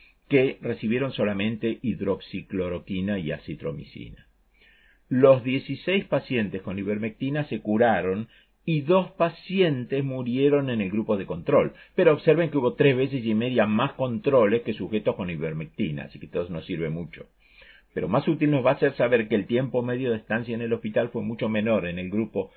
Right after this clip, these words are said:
de ivermectina en comparación con los controles. O sea, menos de ocho días frente a más de trece. No hubo eventos adversos.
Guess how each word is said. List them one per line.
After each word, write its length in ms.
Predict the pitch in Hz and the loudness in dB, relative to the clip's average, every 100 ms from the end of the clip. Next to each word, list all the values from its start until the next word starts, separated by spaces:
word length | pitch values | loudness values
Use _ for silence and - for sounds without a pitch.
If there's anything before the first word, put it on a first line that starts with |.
| _ | _
de 160 | - 113 | 0 2
ivermectina 760 | 113 107 110 110 - 107 92 - | 4 0 0 -4 -6 -4 -4 -4
en 160 | 139 139 | -4 -2
comparación 720 | 131 117 110 110 113 101 104 _ _ | -2 -2 -4 -4 -2 -2 -4 _ _
con 160 | 113 101 | -2 -2
los 100 | 98 | -2
controles. 640 | 101 101 120 85 71 - _ _ _ _ _ _ _ | -6 0 4 4 2 -10 _ _ _ _ _ _ _
O 60 | - | -12
sea, 200 | - - | -12 -6
menos 420 | 104 135 175 170 127 | 2 4 6 4 6
de 100 | 143 | 6
ocho 300 | 160 156 143 | 6 4 4
días 500 | 170 151 147 147 _ _ | 2 2 0 -2 _ _
frente 440 | - 123 127 127 120 | -4 -2 -2 0 0
a 80 | 110 | 2
más 300 | 113 120 110 | 2 2 2
de 120 | 104 | 0
trece. 600 | - 92 - - - - _ _ _ _ _ _ - | 0 -4 -6 -18 -20 -20 _ _ _ _ _ _ -2
No 180 | 135 | 4
hubo 380 | 156 151 160 - | 4 6 2 4
eventos 460 | 117 117 127 127 - | 2 2 -2 -8 -8
adversos. 580 | 92 76 78 - 151 | -6 -6 -6 -10 -16